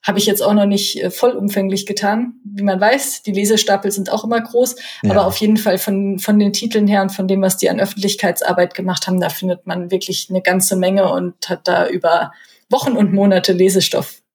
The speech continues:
Speaker 1: wenn man das denn möchte.
Speaker 2: Anna, vielen lieben Dank fürs Gespräch und, äh, ja, danke, dass du da warst. Ich wünsche dir alles Gute.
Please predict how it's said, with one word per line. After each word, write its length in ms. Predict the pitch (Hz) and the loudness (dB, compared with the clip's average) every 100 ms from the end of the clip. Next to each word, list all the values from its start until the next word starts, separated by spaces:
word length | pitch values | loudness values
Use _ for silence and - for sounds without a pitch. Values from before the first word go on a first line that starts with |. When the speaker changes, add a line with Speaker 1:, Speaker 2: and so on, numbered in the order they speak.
| _ _ _ | _ _ _
Speaker 1:
wenn 420 | 185 180 185 175 | -8 -6 -8 -10
man 180 | - 180 | -8 -6
das 160 | 170 - | -4 -4
denn 140 | - | -4
möchte. 400 | 180 - - 180 - _ _ _ _ _ _ | -6 -6 -4 -6 -8 _ _ _ _ _ _
Speaker 2:
Anna, 360 | 113 113 123 151 | 0 4 4 2
vielen 340 | - 147 147 | 2 4 4
lieben 160 | 143 139 | 4 4
Dank 220 | 127 123 | 2 2
fürs 180 | 135 - | 0 0
Gespräch 760 | 123 - 117 107 170 - - | -2 0 2 2 2 -2 -12
und, 380 | - 110 107 - | -2 2 2 2
äh, 360 | 117 107 104 101 101 - - | 2 4 4 2 -2 -12 -4
ja, 220 | 107 95 98 _ | 0 0 -4 _
danke, 240 | 107 107 | -2 0
dass 120 | 120 107 | 0 -2
du 100 | 110 | -2
da 260 | 101 107 | 0 2
warst. 400 | 143 143 - - | 2 0 -2 -10
Ich 140 | - 113 | -10 -2
wünsche 180 | 113 - | -2 0
dir 120 | 101 | -2
alles 240 | 92 98 | -2 -4
Gute. 260 | - 98 101 | -6 -10 -8